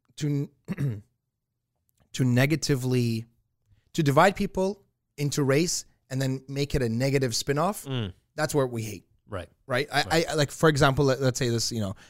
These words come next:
Speaker 1: uh, I do believe, like, uh, covid and all that, like, has hit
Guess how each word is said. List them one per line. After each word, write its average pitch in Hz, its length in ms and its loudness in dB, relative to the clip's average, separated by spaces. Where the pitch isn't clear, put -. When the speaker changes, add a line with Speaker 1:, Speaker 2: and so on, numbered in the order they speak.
Speaker 1:
uh, 113 240 -2
I 143 100 2
do 170 160 4
believe, 123 240 4
like, 107 240 -4
uh, 117 240 -4
covid 117 520 2
and 110 120 0
all 107 180 0
that, 107 220 0
like, 107 240 -4
has 135 280 0
hit 131 380 0